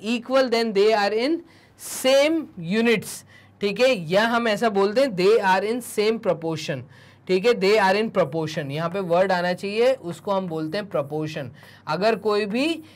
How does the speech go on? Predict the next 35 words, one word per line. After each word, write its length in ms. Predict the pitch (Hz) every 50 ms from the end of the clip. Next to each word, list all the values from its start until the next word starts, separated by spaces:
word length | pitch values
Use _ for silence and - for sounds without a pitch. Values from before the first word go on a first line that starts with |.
| - - - - -
इस 200 | 240 269 - -
तरीके 240 | 262 240 208 247 240
से 120 | - 277
दो 240 | 233 190 208 226 240
रेशियोज 600 | 220 202 190 202 214 208 - 302 349 381 - -
को 100 | - 330
आप 220 | 277 254 233 240
इक्वल 320 | 240 208 190 - 220 226 214
बोलते 380 | 190 180 170 160 151 156 165
हैं, 380 | 160 160 160 175 175 160 127 - - - - - - - -
तो 60 | 185
ये 160 | 190 202 214
दो 200 | 190 185 208 214
रेशियोज 600 | 190 185 175 185 190 190 - 285 320 339 294 220 - - -
तब 160 | 254 254 233
इक्वल 340 | 240 226 190 - 226 220 214
होते 240 | 196 180 175 202 208
हैं, 240 | 208 226 254 247
तब 180 | - 226 214 202
इनको 400 | 196 185 185 180 185 269 320 370 - - - - - _ _ -
प्रपोर्शन 720 | 196 208 196 196 214 240 254 262 - - - 339 339 311
बोला 300 | 247 208 190 175 165 165
जाता 380 | 160 139 139 123 120 - - 120
है। 280 | 120 120 123 127 117 - _ _ _ _ _ _ _ _ _ -
तो 60 | 185
यहाँ 300 | 185 190 190 185 196 196
पे 100 | 190 240
आपने 240 | 233 214 214 233 233
देखा 280 | 226 214 208 214 254 262
क्वेश्चन 300 | 226 220 202 202 - 226
नंबर 200 | 220 220 226 226
थर्टी 340 | 226 214 185 170 170 214
फ़ाइव 260 | 208 - 208 190 196 196
से 180 | 196 - -
थर्टी 460 | - - 208 175 - - 226 233 -